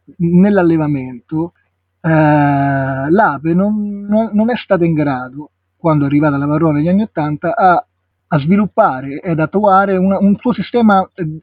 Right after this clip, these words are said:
di, di convivenza con questo parassita. Perché parliamo di questo, cioè in natura, eh, si sopravvive quando si convive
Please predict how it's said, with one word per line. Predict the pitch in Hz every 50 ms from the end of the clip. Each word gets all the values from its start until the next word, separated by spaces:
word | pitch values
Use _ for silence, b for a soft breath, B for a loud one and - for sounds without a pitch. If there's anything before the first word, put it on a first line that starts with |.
| _
di, | _ 180 156 151 180 196 202 196 - - 180
di | 156 156 156 156 180 185
convivenza | - 214 208 208 185 202 196 190 185 185 185 185 175 - - 202 196 196 - - _ _ _ _ _
con | - 202 -
questo | - 185 170 - - 147
parassita. | 143 139 135 135 - - - _ 117 - _ _ _ _ _
Perché | 185 175 - 202
parliamo | 185 208 208 233 240 220 196
di | 170 160
questo, | 151 170 151 135 - - - 135 135
cioè | 156 147 135
in | 151 196 214
natura, | 220 214 196 185 170 147 131 135 135 139 147 160 175 - _ _ _
eh, | - 165 165 160 156
si | - -
sopravvive | 185 202 202 185 208 214 185 190 175 151
quando | 165 170 175 175 165
si | - 214
convive | 185 208 220 214 202 165 165 165 151 147 139 151 165 170 175